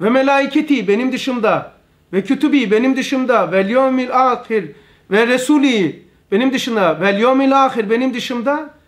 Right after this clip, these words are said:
Ve bil kaderi senin içinde. Kaderde hedef insandır. O dersi yapılıyor. Merak haber acayip bir şey. Ders bitti. "Hocam bu Cumhurbaşkanı <laughs> seçimine ne diyorsunuz?" falan.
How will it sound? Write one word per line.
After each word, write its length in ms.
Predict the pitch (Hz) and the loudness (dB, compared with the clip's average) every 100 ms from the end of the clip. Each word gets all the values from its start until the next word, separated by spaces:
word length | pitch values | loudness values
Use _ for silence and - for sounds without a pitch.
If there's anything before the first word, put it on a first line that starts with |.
| _ 208 | _ -2
Ve 120 | 269 | 0
bil 100 | 302 | -2
kaderi 520 | - 285 240 294 302 - _ | -2 -2 -2 -6 -8 -16 _
senin 320 | - 302 349 | -2 2 2
içinde. 500 | 330 330 269 190 131 - _ _ _ _ _ _ _ _ _ | 2 -2 -8 -8 -10 -14 _ _ _ _ _ _ _ _ _
Kaderde 420 | - 180 214 202 | -6 -4 -2 -4
hedef 280 | 190 220 220 | -4 -6 -10
insandır. 520 | 226 269 285 214 196 _ _ _ _ _ _ _ | -12 -10 -12 -14 -20 _ _ _ _ _ _ _
O 160 | 240 294 | 0 2
dersi 300 | 320 311 285 | 0 0 -4
yapılıyor. 360 | 269 240 240 | -4 -4 -4
Merak 360 | 196 190 269 269 | -2 -2 -2 0
haber 200 | 277 262 | -2 0
acayip 340 | 247 269 285 | -2 -4 -10
bir 60 | 214 | -12
şey. 260 | - - 294 _ _ _ _ | -14 -16 -16 _ _ _ _
Ders 240 | 269 285 285 | -2 0 -6
bitti. 400 | - 262 240 - _ | -10 -12 -12 -16 _
"Hocam 240 | 233 262 247 | -6 -4 -4
bu 120 | 196 | -10
Cumhurbaşkanı 640 | 254 269 240 247 233 226 - | -8 -6 -6 -8 -8 -8 -10
<laughs> 40 | |
seçimine 460 | - 226 214 220 214 | -16 -16 -14 -14 -12
ne 120 | 196 | -12
diyorsunuz?" 460 | 202 190 226 185 226 | -14 -16 -20 -20 -20
falan. 180 | 208 | -20